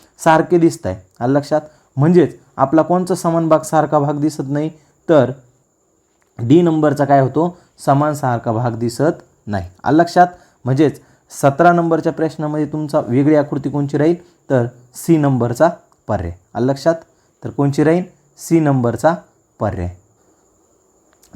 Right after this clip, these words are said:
तर चला विद्यार्थी मित्रांनो, जाऊया आपण पुढील प्रश्नाकडे. आता पुढील प्रश्न तुम्हाला काय दिले?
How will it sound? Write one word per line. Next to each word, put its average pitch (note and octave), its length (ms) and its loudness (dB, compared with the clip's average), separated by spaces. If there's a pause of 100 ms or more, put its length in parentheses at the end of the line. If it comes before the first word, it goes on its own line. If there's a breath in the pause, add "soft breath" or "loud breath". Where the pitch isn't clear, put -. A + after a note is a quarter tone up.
तर C#3+ 100 4
चला E3 220 6
विद्यार्थी C#3 420 -4
मित्रांनो, C3 320 -6
जाऊया A#2+ 220 0
आपण B2+ 220 -4 (360 soft breath)
पुढील C#3 260 2 (220)
प्रश्नाकडे. F#2+ 540 -8 (360 soft breath)
आता B2+ 140 -2
पुढील D3+ 280 2
प्रश्न E3+ 360 -4
तुम्हाला D#3+ 300 -2
काय D3 180 0
दिले? C3+ 280 0